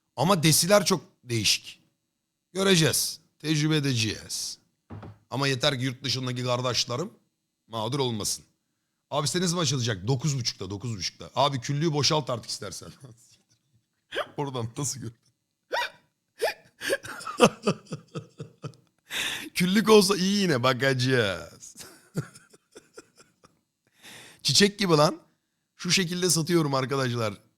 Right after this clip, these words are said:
Yirmi lira. <laughs> Mert geçen gün sigara içiyordu. Baktı bunu gördü. "Abi ben de şu ortaya bir beyaz dikebilir miyim?" <laughs> dedim. "Dik."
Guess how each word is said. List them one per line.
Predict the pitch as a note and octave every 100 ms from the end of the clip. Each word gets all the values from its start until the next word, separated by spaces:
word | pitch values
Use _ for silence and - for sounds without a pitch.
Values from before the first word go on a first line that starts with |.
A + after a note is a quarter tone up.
| _ _ -
Yirmi | A#2 D3+ E3+
lira. | B2+ G#2 G2 _ _ _ _ _ _ _ _ _ _ _ _ _ _ _ _ _ _ _ _ _ _ _ _ _ _ _ _ _ _ _ - - _ _ _
<laughs> | - - F3 B2+ - - - _ _
Mert | A#2+ C#3 D3+
geçen | D3 E3 D#3+
gün | E3+
sigara | C3+ D#3 F3
içiyordu. | D3+ D3+ C#3+ F3 -
Baktı | B2 C3+ B2 D#3+
bunu | C#3+ D#3+
gördü. | D3+ C3+ A#2+ D#3
"Abi | C3+ A#2 B2
ben | B2+
de | A#2+
şu | A#2
ortaya | - C3 A#2+ B2+
bir | B2
beyaz | A#2 B2 A#2+ A2
dikebilir | - C#3 B2+ C#3+
miyim?" | C3 B2+ A#2
<laughs> | B2
dedim. | A#2 A#2+ G#2+
"Dik." | G#2 - -